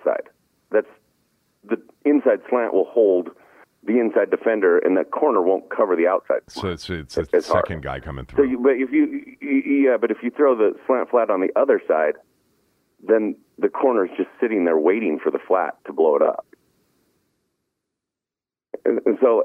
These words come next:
Speaker 1: like, missed that throw. He missed a, two slants, and he threw a flat early in the game to Gibson that went over his head, like,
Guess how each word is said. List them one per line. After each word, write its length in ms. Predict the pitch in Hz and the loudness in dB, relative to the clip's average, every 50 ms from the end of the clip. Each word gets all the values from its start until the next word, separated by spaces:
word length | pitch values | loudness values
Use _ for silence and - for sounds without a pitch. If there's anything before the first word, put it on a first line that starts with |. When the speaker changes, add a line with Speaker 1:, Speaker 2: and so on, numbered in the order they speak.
| - - | 2 2
Speaker 1:
like, 220 | - 92 - - - - - | 2 2 2 -2 -10 -4 0
missed 340 | 113 120 135 123 - - 85 | 2 2 2 0 -2 -2 -2
that 300 | 104 107 107 95 - - | 0 0 0 -2 -4 0
throw. 180 | 82 85 80 | 0 2 2
He 80 | 85 95 | 2 2
missed 260 | 117 131 131 127 - 127 | 2 0 0 -2 0 0
a, 180 | 113 104 95 - - - - _ _ _ - | 2 2 2 0 -2 -8 -20 _ _ _ 0
two 120 | 175 170 151 - | 0 0 0 2
slants, 320 | - 139 135 127 127 120 - | 0 0 2 2 -2 -2 -2
and 100 | 113 107 | -2 0
he 80 | 110 95 | 0 -2
threw 260 | - - 123 117 113 104 | -2 2 2 4 4 2
a 20 | - - | 0 0
flat 280 | 110 117 113 107 - - - | -2 0 0 0 -2 2 2
early 280 | 120 135 147 139 131 | 4 4 6 4 4
in 80 | 117 107 | 2 2
the 80 | 101 90 | 0 -2
game 240 | 92 98 95 92 - | -2 -2 -2 -2 -2
to 80 | - | -6
Gibson 440 | 90 - - 113 123 _ - - 87 87 | -10 -2 0 0 0 _ -4 -10 -6 -4
that 160 | 87 - - | -4 0 0
went 140 | 101 - - | 0 2 4
over 220 | 101 104 92 90 | 2 2 2 2
his 100 | 85 - - | -2 -2 0
head, 240 | 104 98 90 78 - _ _ _ _ _ _ _ - | 0 2 2 0 -2 _ _ _ _ _ _ _ -2
like, 180 | 85 87 - | -2 -2 -2